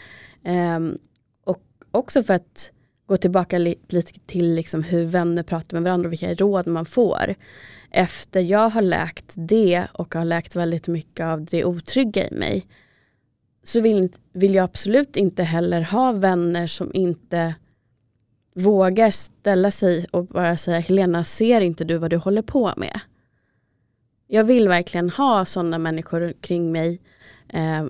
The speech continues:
även om jag vet <laughs> att jag kan låta väldigt hårt när jag har bestämt mig för att så här är det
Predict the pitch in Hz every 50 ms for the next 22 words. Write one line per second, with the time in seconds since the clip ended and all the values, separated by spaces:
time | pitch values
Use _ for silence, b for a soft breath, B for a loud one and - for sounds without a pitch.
0 | - - - 190 175 170 175 175 175 170 170 175 180 220 254 247 240 214 - -
1 | - - - - 208 208 190 - - 214 - - - 202 185 185 185 180 - -
2 | 175 170 180 175 165 160 165 170 - - 247 233 214 185 185 - - - B B
3 | B B B B _ 214 196 190 190 165 165 170 185 170 - - 226 233 233 208
4 | - 180 175 - - 165 165 - - 160 170 170 165 170 - - 220 233 214 202
5 | 170 175 170 175